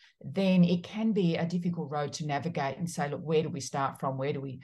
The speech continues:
oh, isn't this just a phase? And, you know, it'll come, we don't need to worry about it." And so, you know, it can be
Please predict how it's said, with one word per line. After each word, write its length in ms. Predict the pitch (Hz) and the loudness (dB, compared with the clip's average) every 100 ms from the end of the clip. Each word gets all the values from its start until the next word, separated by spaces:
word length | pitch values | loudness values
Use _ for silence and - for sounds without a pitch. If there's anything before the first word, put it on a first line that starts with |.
| - | -6
oh, 140 | 143 151 | 0 2
isn't 240 | 190 185 | 2 4
this 120 | 170 - | 2 2
just 240 | 170 - | -4 -6
a 40 | |
phase? 520 | 135 156 139 139 139 127 | -4 0 2 2 -2 -4
And, 140 | 156 | -4
you 80 | 139 | -4
know, 120 | 139 | -2
it'll 140 | 170 | -4
come, 180 | - - | -4 -4
we 100 | 139 | -2
don't 200 | 165 143 | -2 -2
need 180 | 151 143 | -4 -6
to 80 | 143 | -4
worry 320 | 143 139 139 | 0 0 0
about 300 | 135 139 139 | 0 -2 -2
it." 120 | - - - - - _ | -6 -8 -20 -20 -20 _
And 260 | 180 180 180 | 4 6 6
so, 560 | 175 202 175 170 160 160 - _ _ _ _ _ _ _ _ | 4 4 6 6 4 -4 -12 _ _ _ _ _ _ _ _
you 100 | 190 | 2
know, 160 | 170 143 | 4 4
it 320 | 143 165 170 | 0 -2 -4
can 460 | - 196 190 185 | -6 2 6 8
be 560 | 175 170 160 151 147 143 | 8 6 4 -2 -6 -10